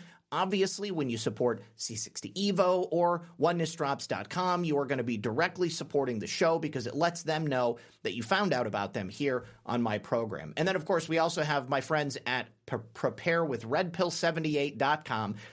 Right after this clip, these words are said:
That's my special link at My Patriot Supply. And right now you can save two hundred dollars off a three-month supply of emergency food,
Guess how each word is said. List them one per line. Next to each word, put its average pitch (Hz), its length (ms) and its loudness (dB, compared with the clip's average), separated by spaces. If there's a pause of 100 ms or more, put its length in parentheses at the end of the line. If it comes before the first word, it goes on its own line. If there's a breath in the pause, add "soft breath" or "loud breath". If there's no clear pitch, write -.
(120)
That's 127 240 0
my 156 220 4
special 175 460 0
link 151 360 0
at 117 160 -2
My 127 180 2
Patriot 151 540 -2
Supply. 98 420 -2 (340 loud breath)
And 123 140 0
right 160 160 4
now 165 120 0
you 160 140 0
can 147 160 -2
save 120 280 -2
two - 160 0
hundred 185 180 4
dollars 156 320 2
off 131 160 2
a 110 80 -4
three-month 170 640 0
supply 147 380 2
of 123 100 -4
emergency 139 640 -2
food, 160 420 0